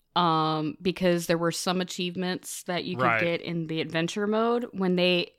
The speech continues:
Speaker 1: I guess, like, some kind of weird coding made it to where when they moved over to mode of the day, now you can get achievements in mode of the day.
Speaker 2: That's cool.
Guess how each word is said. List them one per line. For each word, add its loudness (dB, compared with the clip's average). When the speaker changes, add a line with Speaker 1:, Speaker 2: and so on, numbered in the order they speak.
Speaker 1:
I -2
guess, -2
like, -2
some -4
kind -4
of -2
weird -4
coding 0
made 0
it -2
to -6
where -2
when -2
they -2
moved 2
over 0
to -2
mode 0
of 0
the -2
day, 2
now 2
you 0
can 2
get 0
achievements -2
in 0
mode -4
of -8
the -10
day. -6
Speaker 2:
That's -8
cool. -8